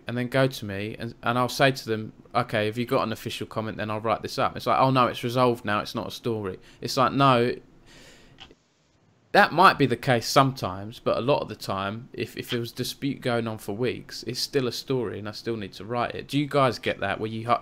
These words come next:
get people coming to you, asking for favours, and then not respecting the fact that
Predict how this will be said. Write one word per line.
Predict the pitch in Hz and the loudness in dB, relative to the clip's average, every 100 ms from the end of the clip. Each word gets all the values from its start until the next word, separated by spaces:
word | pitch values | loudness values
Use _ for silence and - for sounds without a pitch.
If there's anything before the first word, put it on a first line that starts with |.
| 120 | -2
get | - - | -6 -4
people | 135 127 110 | -4 -4 -6
coming | - 139 117 | -2 0 0
to | - 95 | -4 -8
you, | 98 104 - - | -8 -10 -12 0
asking | 131 135 - 120 | 2 2 -2 -6
for | - | -6
favours, | 107 131 123 113 76 90 - - - - _ | -2 0 0 -2 -8 -10 -14 -20 -20 -20 _
and | - 110 | -6 -2
then | 110 110 | -2 -2
not | 110 - | -2 -4
respecting | 110 - 117 - - 107 | -8 -6 -6 -6 -6 -8
the | |
fact | 98 117 - - | -4 -4 -4 -6
that | 110 104 | -6 -6